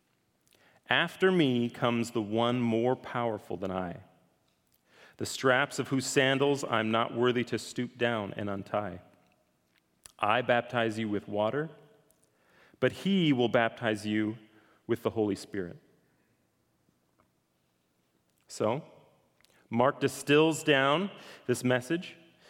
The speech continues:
and it's kinda got these four parts to it. So, the first thing we see is he's saying, "Someone's coming. Someone's coming after me.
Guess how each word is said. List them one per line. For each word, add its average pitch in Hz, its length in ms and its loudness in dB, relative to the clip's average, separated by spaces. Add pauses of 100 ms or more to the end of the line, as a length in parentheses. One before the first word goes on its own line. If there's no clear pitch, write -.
(460)
and 135 420 4 (540)
it's - 160 -4
kinda 143 260 0
got 139 180 2
these 143 160 -4
four 151 220 4
parts 139 400 0
to 80 140 -8
it. - 80 -10 (320)
So, 139 380 2 (300)
the 131 60 0
first 180 280 4
thing 180 140 6
we 165 100 6
see 175 540 4 (320)
is 131 160 2
he's 156 200 2
saying, 160 440 4 (640)
"Someone's 143 440 0
coming. 101 280 -2
Someone's 175 360 0
coming 151 280 2
after 143 360 2
me. 101 380 0